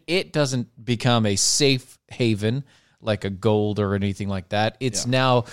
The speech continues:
Speaker 1: just a digital version of
Speaker 2: The dollar,
Speaker 1: the,
Speaker 2: basically.
Speaker 1: the, the, the stock market and the <clears throat> dollar.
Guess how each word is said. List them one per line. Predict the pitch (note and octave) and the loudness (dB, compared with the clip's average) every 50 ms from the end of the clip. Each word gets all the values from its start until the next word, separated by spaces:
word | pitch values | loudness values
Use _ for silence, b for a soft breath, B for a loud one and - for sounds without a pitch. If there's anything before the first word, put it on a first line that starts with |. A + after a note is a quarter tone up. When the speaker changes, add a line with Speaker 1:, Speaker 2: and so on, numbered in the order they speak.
| B B B B | B B B B
Speaker 1:
just | - C3+ B2+ - - | 2 2 4 6 4
a | B2 | 2
digital | A#2 G2 G2+ - B2+ C3 A2+ A#2 A2+ C#3 C3 B2 | 2 2 2 2 2 2 2 0 0 0 0 0
version | A2 A2 A#2 A2 A2 G#2+ - - A2+ A2 G#2+ G#2 - - | 0 0 2 2 2 2 2 2 0 0 0 0 -2 -2
of | F2 F2+ F2 F2 F2 - - - - - _ _ _ _ | -2 -2 -2 -4 -6 -8 -14 -18 -20 -20 _ _ _ _
Speaker 2:
The | B2+ B2+ | -4 -2
dollar, | D#3 D3+ C#3 F#2 A#1+ - | 0 2 2 0 -2 -6
Speaker 1:
the, | D#2+ - B2+ A#2 | -4 0 0 0
Speaker 2:
basically. | A2 - F#2+ - B2 A#2 | 0 -2 -2 0 0 0
Speaker 1:
the, | A2 A2+ - - A#2 G#2+ | 0 -2 0 0 0 0
the, | G2+ - | 0 -2
the | - A2 | -2 -2
stock | - - A#2+ A2 G#2 G2+ - G#2 | 0 2 2 2 2 0 0 -2
market | G2 F#2+ F#2 - G2+ F#2+ - | -2 -2 -2 -2 -4 -4 -2
and | D3 C3+ B2+ A2+ | -2 -2 -2 -2
the | F#2 | -2
<clears throat> | - - B2 | 0 4 4
dollar. | B2+ B2 A2 G2+ F2+ | 4 4 4 2 -2